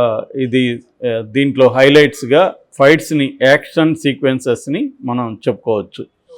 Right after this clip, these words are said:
So, ఓవరాల్‌గా డైరెక్టరు, ఆ, దీంట్లో ఒక డిఫరెంట్ స్టోరీని, డిఫరెంట్ పాయింట్‌ని తీసుకున్నాడు. అయితే, ఆ, చెప్పడంలో అన్‌ఈవెన్‌గా ఉంది.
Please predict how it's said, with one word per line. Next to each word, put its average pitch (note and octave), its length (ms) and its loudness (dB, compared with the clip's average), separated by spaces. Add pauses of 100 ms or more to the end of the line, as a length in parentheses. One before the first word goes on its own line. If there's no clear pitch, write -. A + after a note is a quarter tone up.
(460)
So, G3 80 4
ఓవరాల్‌గా F#3 960 6 (180)
డైరెక్టరు, D#3 920 2 (320)
ఆ, C3 120 2
దీంట్లో C#3 640 -2 (500)
ఒక C3+ 220 2
డిఫరెంట్ D#3+ 720 2 (140)
స్టోరీని, C#3 800 0 (220)
డిఫరెంట్ B2+ 520 -4
పాయింట్‌ని D3 420 4
తీసుకున్నాడు. B2 760 -6 (600)
అయితే, F3 680 2 (160)
ఆ, C3+ 180 2 (140)
చెప్పడంలో F3+ 680 6
అన్‌ఈవెన్‌గా C#3+ 600 2
ఉంది. G#2+ 360 -2